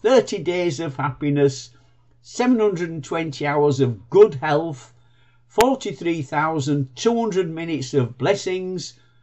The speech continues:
two million five hundred ninety-two thousand seconds of peace. Wishing you all a fabulous Friday and a wonderful weekend ahead. I hope you all have a fabulous Friday,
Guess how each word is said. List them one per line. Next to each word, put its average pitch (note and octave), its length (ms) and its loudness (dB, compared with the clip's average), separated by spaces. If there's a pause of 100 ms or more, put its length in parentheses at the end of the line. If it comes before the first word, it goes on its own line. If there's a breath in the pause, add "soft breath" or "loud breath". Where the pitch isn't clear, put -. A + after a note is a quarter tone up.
(140)
two C3+ 240 6
million G3 540 4
five E3+ 340 0
hundred D#3+ 320 -4
ninety-two F#3+ 800 -2
thousand E3+ 540 -2
seconds D#3+ 720 -6
of C3+ 280 -4 (220)
peace. A2+ 540 -8 (1000 soft breath)
Wishing G#3+ 400 0
you A3 220 4
all G#3+ 380 8
a D#3+ 120 -2
fabulous G#3+ 640 2
Friday E3+ 880 -2 (220 soft breath)
and C#3+ 260 2
a C3+ 80 6
wonderful F#3+ 680 0
weekend E3 640 0
ahead. B2+ 460 0 (320 soft breath)
I C3+ 100 4
hope D#3+ 140 -4
you D#3+ 100 2
all D#3+ 160 4
have E3 180 2
a D#3+ 100 -2
fabulous C3+ 540 0
Friday, C3 680 2